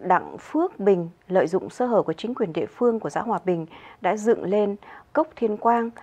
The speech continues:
là một điểm tu tại gia ở trong khu vực đường xuống thác Hòa Bình thuộc về địa phận của ấp năm, xã Hòa Bình. Từ đó cho đến nay, Đặng Phước Bình dưới sự hậu thuẫn và tài trợ của nhóm tự xưng là Giáo hội Phật giáo Việt Nam Thống nhất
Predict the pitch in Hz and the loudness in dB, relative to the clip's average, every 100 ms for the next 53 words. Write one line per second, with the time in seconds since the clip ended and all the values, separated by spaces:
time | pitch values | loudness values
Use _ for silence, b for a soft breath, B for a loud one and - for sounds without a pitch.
0 | B - 208 202 202 170 156 240 226 196 | B -2 2 2 2 0 2 -2 0 -4
1 | - 226 226 160 208 208 214 202 175 - | 0 0 0 -2 -4 -4 -4 0 -2 -2
2 | - B B 185 202 180 175 196 214 302 | -20 B B 2 2 2 -2 -2 -4 -4
3 | - 214 180 165 170 170 165 B B - | -4 0 2 2 0 0 -4 B B -2
4 | 190 175 - 165 170 165 160 - 170 - | 0 0 -2 2 2 2 0 0 -2 -4
5 | - 170 - 240 214 226 220 214 - 226 | -2 0 0 -2 -2 -2 -2 -6 -6 -2
6 | 185 165 165 160 _ _ _ _ _ _ | -2 -2 -6 -8 _ _ _ _ _ _
7 | _ _ B B - 175 175 190 226 196 | _ _ B B -4 0 2 2 2 0
8 | 196 226 202 185 B B 196 156 302 320 | 2 2 2 0 B B 0 0 0 4
9 | 233 190 185 190 269 - 196 180 - 202 | 6 4 2 0 0 0 2 0 0 -2
10 | 277 220 170 165 180 - 160 170 175 254 | 0 0 0 2 0 0 -4 -2 -2 -2
11 | - 180 - 220 185 170 196 240 - 180 | 0 0 2 0 0 -2 -2 -2 -2 -6
12 | - 180 214 214 - 190 196 208 262 359 | -4 -6 -2 -4 -2 -4 -2 -2 0 0